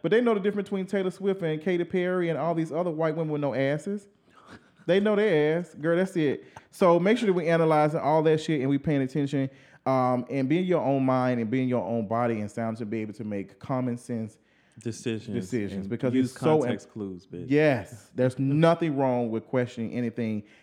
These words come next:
Speaker 1: and making sure that you're, you're supporting and believing survivors the first time. Do not let Justice Smollett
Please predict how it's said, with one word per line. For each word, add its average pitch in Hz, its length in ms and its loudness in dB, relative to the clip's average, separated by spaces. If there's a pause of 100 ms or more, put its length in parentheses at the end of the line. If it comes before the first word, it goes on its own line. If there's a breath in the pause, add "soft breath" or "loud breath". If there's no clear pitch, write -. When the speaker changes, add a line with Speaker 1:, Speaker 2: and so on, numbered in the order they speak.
(160 loud breath)
Speaker 1:
and 107 160 -2
making 113 280 -4
sure 113 140 -6
that 101 240 -4
you're, 101 80 -10 (180)
you're 117 140 -2
supporting 107 640 -4
and 107 160 -4
believing 101 300 -4
survivors 98 460 -4
the 95 100 -8
first 98 280 -4
time. 92 200 -4
Do 98 100 -10
not 101 320 -2
let 135 160 0
Justice 127 300 -4
Smollett 131 640 -2